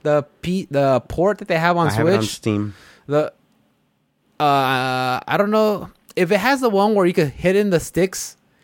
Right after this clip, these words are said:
Speaker 1: and you could fast forward time or make yourself O P, or you could hit both of them and shut off random encounters. That's a nice little touch. Because
Speaker 2: Don't
Speaker 1: there's some
Speaker 2: you need to grind out sometimes, though?
Speaker 1: Some,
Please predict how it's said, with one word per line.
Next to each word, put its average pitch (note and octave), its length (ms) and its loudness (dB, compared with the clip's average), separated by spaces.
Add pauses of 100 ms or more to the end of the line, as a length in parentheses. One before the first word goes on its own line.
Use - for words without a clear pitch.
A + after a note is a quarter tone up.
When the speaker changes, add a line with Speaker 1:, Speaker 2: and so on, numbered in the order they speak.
(320)
Speaker 1:
and C3+ 140 0
you C#3 60 -2
could D3 180 0
fast D#3 280 0
forward D#3+ 280 0
time E3+ 380 -2 (280)
or D3 320 2
make C#3 120 -2
yourself D3 240 -2
O C3 160 0
P, E3+ 360 0
or B2 140 2
you C3 60 0
could A#2 100 -6
hit B2 200 -6
both D3+ 220 0
of F#3 60 -2
them F#3+ 160 0
and B2 120 -4
shut C#3 140 -2
off C3+ 180 0
random C3 240 -2
encounters. A2+ 500 -2 (300)
That's D3+ 140 0
a D#3+ 40 0
nice D#3 220 0
little D3+ 140 0
touch. - 420 -2 (540)
Because D3 160 2
Speaker 2:
Don't D3+ 100 2
Speaker 1:
there's A#3 80 2
some B2+ 80 2
Speaker 2:
you B2+ 80 4
need A#2 80 0
to A2+ 260 4
grind G#2+ 340 -2
out C3 320 -4
sometimes, D3+ 440 -6
though? E3 240 -4
Speaker 1:
Some, G3+ 140 0